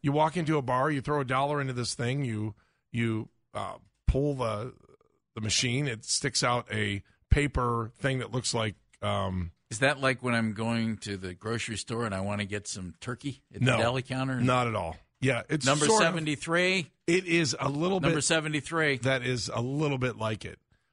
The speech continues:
Speaker 1: Although they used electronic pull tabs, so I don't know what the difference between electronics, electronic pull tabs and paper pull tabs are. But I do know that, like, um, if you walk, a lot of bars have 'em, and so do some gas stations now. I've seen that too. That you walk in, you throw, like, a buck in, and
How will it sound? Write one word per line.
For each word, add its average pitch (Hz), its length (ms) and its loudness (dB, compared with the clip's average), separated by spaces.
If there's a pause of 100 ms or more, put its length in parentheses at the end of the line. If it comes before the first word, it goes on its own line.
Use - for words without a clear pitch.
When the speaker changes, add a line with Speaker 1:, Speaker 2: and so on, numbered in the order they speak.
(120)
Speaker 1:
Although 139 220 2
they 151 160 4
used 170 320 2
electronic 127 720 0
pull 101 160 0
tabs, 92 260 -6
so 113 100 -4
I 120 80 0
don't 135 80 2
know 131 80 0
what 120 140 -2
the 117 80 -2
difference 113 260 -4
between 104 180 -2
electronics, 110 680 -4 (540)
electronic 123 560 0
pull 127 160 0
tabs 107 360 -2
and 98 520 -2 (320)
paper 151 260 4
pull 98 180 -4
tabs 95 300 -6
are. 101 80 -2
But 110 140 -2
I 110 80 0
do 147 160 2
know 123 220 0
that, 110 140 -4
like, 110 300 -2 (600)
um, 120 240 2
if 113 160 0
you 123 80 2
walk, 113 320 0
a 120 60 0
lot 135 200 0
of 107 80 -6
bars 110 280 0
have 90 180 -4
'em, 104 100 -4
and 117 100 0
so 180 180 2
do 185 80 -2
some 151 200 0
gas 139 300 -2
stations 98 360 -10
now. 98 120 -6
I've 95 140 -8
seen 131 160 -2
that 87 160 -6
too. 104 200 -6 (340)
That 127 260 4
you 123 80 2
walk 135 300 0
in, 139 180 2
you 117 60 0
throw, 120 180 0
like, 120 160 0
a 107 60 -2
buck 117 260 -2
in, 113 240 -2
and 98 200 -4